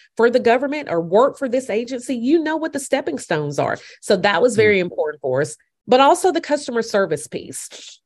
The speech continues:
Speaker 1: Um, many, many county governments really struggle at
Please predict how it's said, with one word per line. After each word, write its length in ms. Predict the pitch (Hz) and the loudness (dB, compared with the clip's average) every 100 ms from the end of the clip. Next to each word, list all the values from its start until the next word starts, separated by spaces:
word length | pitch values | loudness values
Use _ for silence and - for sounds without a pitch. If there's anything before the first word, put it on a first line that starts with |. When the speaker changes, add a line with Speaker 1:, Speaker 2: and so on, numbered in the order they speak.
| - | 0
Speaker 1:
Um, 420 | 214 202 196 196 - | 4 4 4 0 -4
many, 400 | 196 220 277 311 | 2 4 4 2
many 240 | 294 277 | 0 0
county 300 | 254 226 226 | 0 0 0
governments 580 | 208 196 196 190 185 - | 2 0 0 -2 -4 -6
really 260 | 202 202 202 | -4 -2 -4
struggle 680 | - - 190 196 196 190 | -6 -4 -2 0 0 0
at 260 | 165 170 160 | 0 0 -2